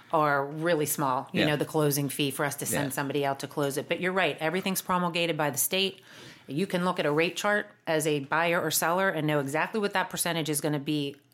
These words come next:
Speaker 1: of the sales price. Um, and along with that, you pay it once. This isn't a monthly fee that you're paying every month
Speaker 2: Right.
Speaker 1: like your car insurance. You pay this once at the time of closing,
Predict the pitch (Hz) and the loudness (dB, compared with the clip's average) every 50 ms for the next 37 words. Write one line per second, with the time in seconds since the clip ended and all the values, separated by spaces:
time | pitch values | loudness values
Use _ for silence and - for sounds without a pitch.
0 | _ - 156 147 139 147 151 - - 160 135 135 135 - - - 82 - - - | _ -4 -2 -2 -2 -2 -4 -6 -4 -4 -4 -6 -6 -8 -6 -6 -6 -6 -8 -8
1 | - - - - - - - - - - - - _ _ - 156 156 156 151 151 | -10 -10 -14 -20 -20 -20 -20 -20 -20 -20 -20 -20 _ _ -2 2 2 4 4 4
2 | 147 147 147 147 - - 185 190 175 180 185 180 170 190 240 247 - 185 - - | 2 2 0 -2 -2 0 0 2 4 4 4 4 4 2 2 2 0 -2 -4 -4
3 | - 185 175 165 - 160 139 - 147 - - - - _ _ _ _ _ _ _ | -4 -4 -2 -2 0 -2 -2 -4 -6 -10 -10 -10 -14 _ _ _ _ _ _ _
4 | - 190 190 - 220 202 180 196 196 185 185 185 180 180 - - 175 165 170 - | 0 0 2 2 2 2 2 2 2 2 2 2 0 0 0 -2 -2 -2 0 0
5 | 202 185 180 160 170 - 156 165 160 160 - 170 165 160 156 156 151 151 151 160 | 0 0 2 0 0 0 0 0 -2 -2 -4 -4 -2 -2 -2 -2 -2 -2 -2 -2
6 | 151 151 156 160 151 - 160 165 175 170 175 156 - - - 156 147 147 143 135 | 0 0 2 0 0 0 0 -2 -2 -2 -4 -8 -6 -2 -2 0 0 0 -2 -2
7 | - - 156 147 147 139 135 - 180 190 - 208 190 180 165 151 - - 160 165 | -4 -2 -2 0 0 -2 -4 -4 -6 -4 -2 0 0 2 2 0 0 0 0 0
8 | 170 190 190 - - 160 - 151 - - 165 160 156 147 151 - - 165 165 175 | 0 0 -2 -2 -4 -4 -6 -6 -4 -2 0 0 0 -2 -2 -2 0 0 0 0
9 | 175 202 208 214 226 | 0 -2 -2 -2 -4